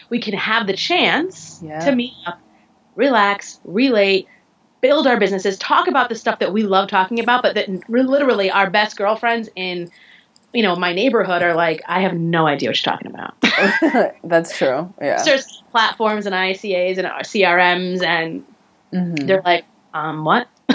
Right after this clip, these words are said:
Speaker 2: Mm-hmm, mm-hmm.
Speaker 1: They're very intelligent, smart people, but this is just not their business.
Speaker 2: Right. And they can't really relate, which is fine, which is
Speaker 1: Right.
Speaker 2: fine.
Speaker 1: I mean, I don't need to, but, but the difference is, is that I'm not working in an office where I have coworkers to,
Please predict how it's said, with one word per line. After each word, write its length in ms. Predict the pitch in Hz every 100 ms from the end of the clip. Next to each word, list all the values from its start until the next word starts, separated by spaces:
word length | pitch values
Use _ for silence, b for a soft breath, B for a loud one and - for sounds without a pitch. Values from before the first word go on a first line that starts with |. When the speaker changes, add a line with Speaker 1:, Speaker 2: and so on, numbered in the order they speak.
| - -
Speaker 2:
Mm-hmm, 560 | 180 180 170 156 170
mm-hmm. 320 | 175 170 143 160 -
Speaker 1:
They're 160 | 262 254 330
very 120 | 294
intelligent, 560 | 220 - 302 190 165 -
smart 300 | 226 202 -
people, 320 | 311 226 156
but 140 | 180
this 200 | 233 240
is 100 | 240
just 160 | 233 247
not 160 | 247 247
their 100 | 254
business. 460 | 359 - - _ _ B B
Speaker 2:
Right. 440 | 165 160 131 127 - _ _ _ _ _ -
And 140 | 190
they 80 | 190
can't 280 | 208 165 101
really 300 | 165 156 151
relate, 400 | 147 139 90 -
which 260 | - 190 311
is 120 | 285
fine, 440 | 233 147 120 156 180 _
which 160 | 175 -
is 60 | 466
Speaker 1:
Right. 160 | 339 190
Speaker 2:
fine. 80 |
Speaker 1:
I 40 | 220
mean, 140 | 233
I 80 | 262
don't 140 | 277
need 220 | 226 190 -
to, 60 | 208
but, 180 | 240 240
but 400 | 262 269 196 -
the 160 | 208 190
difference 420 | 311 330 262 208
is, 140 | 185
is 80 | 185
that 100 | 185
I'm 140 | 170
not 260 | 190 208 180
working 300 | 208 196 190
in 80 | 160
an 100 | 175
office 340 | 254 202 202
where 120 | 190 196
I 40 |
have 240 | 202 214 -
coworkers 640 | 262 269 220 - 190 -
to, 200 | 190